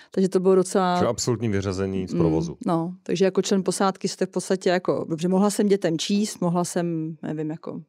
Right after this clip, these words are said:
Speaker 1: takovýhle nějaký věci v leže třeba, to docela šlo, to šlo v pohodě, ale nebyla jsem schopná v podstatě jako zapojení, zapojení do toho.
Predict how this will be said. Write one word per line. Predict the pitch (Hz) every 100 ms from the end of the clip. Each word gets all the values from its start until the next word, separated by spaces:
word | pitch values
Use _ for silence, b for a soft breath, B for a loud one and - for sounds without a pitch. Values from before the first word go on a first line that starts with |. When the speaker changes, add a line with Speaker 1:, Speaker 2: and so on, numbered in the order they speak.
| -
Speaker 1:
takovýhle | - - 165
nějaký | 156 160 -
věci | 135 - 175
v |
leže | 160 165 180
třeba, | - 175 170
to | 170
docela | 160 - 175
šlo, | - 180
to | 175
šlo | 180
v | 175
pohodě, | 170 170 170
ale | 156 175 B B B B B -
nebyla | 175 190
jsem | 175 185
schopná | - 170 170 170
v |
podstatě | - - 170 165
jako | 180 170 180
zapojení, | 170 - 175 175 175
zapojení | 175 - 165 170
do | 165
toho. | - 180 196